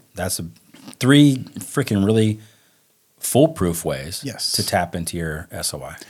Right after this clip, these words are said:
Speaker 2: You know, we, we'll do another, uh, full episode on social media, 'cause that's such a wide and broad topic to hit as agents. But for, for now, I just know that that's a free resource. Of course, we all know about social media. We don't need to go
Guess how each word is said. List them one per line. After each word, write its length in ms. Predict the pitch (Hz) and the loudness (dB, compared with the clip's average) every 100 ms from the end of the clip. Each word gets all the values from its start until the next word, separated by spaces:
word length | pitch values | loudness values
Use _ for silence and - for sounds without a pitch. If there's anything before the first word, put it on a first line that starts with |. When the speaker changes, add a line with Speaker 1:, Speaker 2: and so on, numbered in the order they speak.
| - | -12
Speaker 2:
You 80 | 151 | -6
know, 100 | 143 | -6
we, 260 | 135 175 208 | -2 4 6
we'll 200 | 214 220 | 8 6
do 160 | 214 214 | 6 6
another, 460 | 190 185 160 147 - | 6 4 4 0 -6
uh, 200 | 156 113 | -8 -8
full 300 | - 185 170 | -2 0 0
episode 500 | 151 170 - 156 139 | -2 -2 -2 -2 -4
on 120 | 139 | -6
social 340 | 131 160 - 139 | -4 -4 -2 -2
media, 260 | 143 135 | -2 -4
'cause 100 | 131 | -6
that's 160 | 143 - | -8 -6
such 260 | - 156 156 | -4 -2 -2
a 60 | |
wide 460 | 139 143 143 143 139 | -2 -4 -4 -4 -6
and 140 | 131 | -6
broad 320 | 139 135 131 | -6 -6 -6
topic 440 | - 131 131 156 - | -8 -8 -4 -6 -4
to 400 | - 139 135 123 | -6 -6 -6 -8
hit 280 | 117 151 156 | -6 -6 -4
as 220 | 175 156 | -6 0
agents. 380 | 165 170 190 - | 2 2 0 0
But 260 | 156 147 - - - - _ _ | -2 -2 -6 -20 -20 -20 _ _
for, 120 | 185 170 | 0 0
for 220 | - 190 | 4 8
now, 440 | 208 240 190 170 | 8 8 6 4
I 120 | 165 175 | 4 2
just 300 | 170 170 - _ - | 2 -2 -4 _ -4
know 260 | 175 180 180 | 6 8 8
that 160 | 160 - _ _ _ | 4 -2 _ _ _
that's 160 | 175 160 | -2 0
a 40 | 143 | 0
free 220 | - 175 | 2 6
resource. 380 | 165 160 165 - | 4 4 0 0
Of 60 | |
course, 160 | 165 143 | -2 -2
we 100 | 139 | -2
all 180 | 147 165 | 2 4
know 140 | 160 | 4
about 180 | 147 139 | 2 -2
social 280 | 151 143 139 | -4 -2 0
media. 300 | 139 135 135 | 0 -2 -4
We 60 | |
don't 100 | 139 151 | -2 -2
need 60 | |
to 80 | 143 | -4
go 380 | 135 147 139 | -4 -4 -4